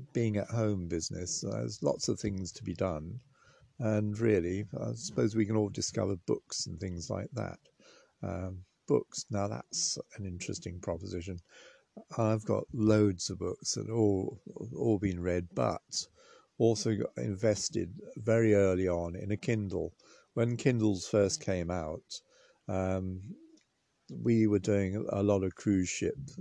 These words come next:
cruising on cruise ships. So it was good. You could load up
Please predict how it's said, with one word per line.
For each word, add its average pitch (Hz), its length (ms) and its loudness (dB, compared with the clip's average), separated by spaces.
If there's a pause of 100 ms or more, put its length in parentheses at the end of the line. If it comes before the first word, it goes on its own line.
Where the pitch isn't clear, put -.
(200)
cruising 101 400 4
on 90 140 -6
cruise 104 280 0
ships. - 460 -8 (480)
So 98 640 4
it 107 140 4
was 110 120 -6
good. 113 180 4
You 92 140 2
could 92 200 -2
load 107 400 8
up 85 220 0